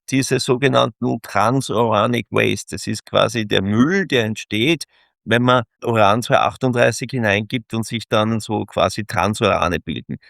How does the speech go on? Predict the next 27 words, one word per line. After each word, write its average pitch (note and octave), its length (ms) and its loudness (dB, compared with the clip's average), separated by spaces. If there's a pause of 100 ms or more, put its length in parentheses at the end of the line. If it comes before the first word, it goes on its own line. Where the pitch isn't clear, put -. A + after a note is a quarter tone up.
(120)
Das A2 140 0
ist A#2 140 0
das, A2+ 160 2
was A#2 120 2
man A2+ 160 2
kennt A2 320 2
unter G2+ 260 2
Atommüll. C3 560 2 (220)
Das F#2+ 160 -4
ist G#2 140 -6 (160)
die A2 80 0
große G#2+ 320 0
Schwierigkeit, B2 560 2
wo A2 120 2
eben G2+ 140 0
auch - 160 0
Plutonium E2+ 480 -4
entsteht. - 440 -10 (240)
Bei A#2 140 4
uns D3+ 460 0 (220)
wird C3+ 160 2
reines A2+ 460 2
Thorium A2 500 0
verwendet B2+ 640 -4 (360)
und C3 360 -2
Thorium D3 760 0
erzeugt A#2 800 0